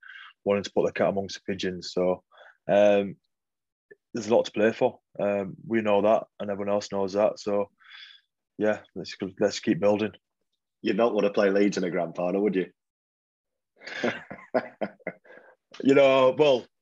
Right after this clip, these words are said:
Speaker 1: history says not. <laughs> I mean, I mean, I, you know,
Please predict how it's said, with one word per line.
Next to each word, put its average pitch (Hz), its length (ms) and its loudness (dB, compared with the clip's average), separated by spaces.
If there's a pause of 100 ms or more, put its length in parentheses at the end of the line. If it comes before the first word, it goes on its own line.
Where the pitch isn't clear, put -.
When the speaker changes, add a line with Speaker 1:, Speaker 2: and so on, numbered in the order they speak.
Speaker 1:
history 139 280 0
says 117 300 0
not. 131 380 -2
<laughs> - 60 -20
I - 1120 -4
mean, 120 200 0 (680)
I - 180 2
mean, 120 180 -4
I, 123 220 2
you 127 100 -4
know, 113 240 -4